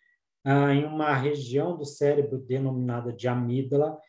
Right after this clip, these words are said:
que também está relacionado com os processos de memória, poderia alterar, ah,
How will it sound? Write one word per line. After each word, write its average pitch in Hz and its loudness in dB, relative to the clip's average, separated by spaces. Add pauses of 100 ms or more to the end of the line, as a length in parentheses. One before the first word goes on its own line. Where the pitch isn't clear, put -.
(360)
que 139 -8
também 165 2
está 175 -2
relacionado 127 -4
com 120 -8
os 110 -8
processos 107 -10
de 127 -8
memória, 147 -2 (400)
poderia 185 6
alterar, 180 4 (260)
ah, 156 2